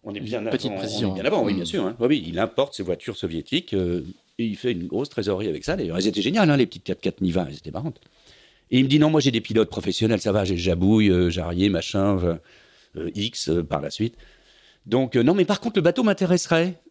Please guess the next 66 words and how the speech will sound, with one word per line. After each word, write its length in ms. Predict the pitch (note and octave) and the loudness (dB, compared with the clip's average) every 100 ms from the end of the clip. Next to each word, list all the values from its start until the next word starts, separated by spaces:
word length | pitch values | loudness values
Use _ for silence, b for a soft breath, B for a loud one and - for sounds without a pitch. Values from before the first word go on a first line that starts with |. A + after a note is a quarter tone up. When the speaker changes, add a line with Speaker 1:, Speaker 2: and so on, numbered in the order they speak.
| _ | _
Speaker 1:
Ce 140 | - A#2 | -8 -4
serait 180 | - | -2
bien. 200 | D3+ G#3+ | 0 0
Qu'est-ce 160 | A3+ F3 | 2 0
que 40 | D#3+ | 2
vous 120 | D#3 | 2
avez 280 | D#3 E3+ E3 | 4 6 6
en 180 | C3+ B2 | 4 0
programme ? 380 | C3 B2 C3+ A#2+ | -2 0 0 0
Bah, 100 | D#2+ | -2
il 60 | |
y 40 | D2 | -2
a 40 | |
la 80 | E2+ | -2
Baule 160 | F2+ E2 | -2 -6
Dakar 400 | - A2+ D#3+ C#3+ | -6 -4 0 0
en 60 | |
quatre-vingt-trois, 800 | E2 F2 F2 D#2 - C#3 E3 E3 | -2 -6 -8 -14 -8 -2 0 2
euh, 60 | G#2+ | 2
sur 160 | - D#2+ | 0 -4
un 60 | |
catamaran, 520 | D2 F#2 E2 D2+ A#2 | -6 -6 -4 0 0
mais 140 | C3 B2 | 4 2
j'ai 120 | B2 | 2
déjà 260 | A2+ G2+ C3+ | 2 2 0
peut-être 320 | A#2+ D3+ D#3 | 0 -2 0
un 60 | |
sponsor. 380 | C#3+ C#3 B2 B2 | -2 -4 0 2
À 40 | A2 | 2
l'époque, 200 | F2+ A2 | -2 -6
j'étais 160 | G2 | -4
en 80 | F#2 | -4
contact 320 | F#2+ B2 - | -4 -4 -4
avec 160 | G2 F2 | -4 -4
une 200 | D#2 D#2 | -4 -2
marque 220 | G#2+ - | -4 -4
horlogère, 420 | F#2 F#2+ D#2+ B1+ | -6 -4 -4 -6
d'ailleurs, 220 | - - - b b b b b b | -8 -16 -18 b b b b b b
qui 120 | - G#3 | 0 2
ne 60 | |
se 120 | - | 2
fait 120 | G#2+ G2 | 0 0
pas. 320 | C3+ - - - - | -2 -4 -14 -6 -2
Et 60 | |
on 80 | D3+ | 0
rappelle 280 | G2+ A2 C3 | 0 0 0
Monsieur 220 | G2+ - | 0 -2
Lada, 240 | D2+ G#2 - | -4 -4 -4
et 80 | B2+ | -2
nous 80 | G#2+ | -2
voilà 120 | F2+ | -4
partis. 280 | D#2+ - - - b b b b b b | -10 -12 -18 -20 b b b b b b
Premier 420 | - C#3 C3 A#2 D3 | -6 -4 -2 -2 0
Lada 260 | A2+ A2 | 0 0
poc 340 | F#2 G2+ B2+ - | 0 0 -2 -4
en 100 | A#2+ | -6
quatre-vingt-trois, 580 | A#2 A2+ G2+ F2+ - D3+ | -4 -4 -4 -6 -2 -2
et 40 | D3+ | 0
ça 120 | A#2+ | 2
va 120 | A#2+ | 2
durer 260 | A2 A2 G#2+ | 2 2 2
sept 240 | G#2 G2 | 2 2
ans, 80 | A2+ | 2
on 40 | |
l'a 120 | F2+ F2+ | 2 0
dit. 260 | G#2 A3+ | 0 -4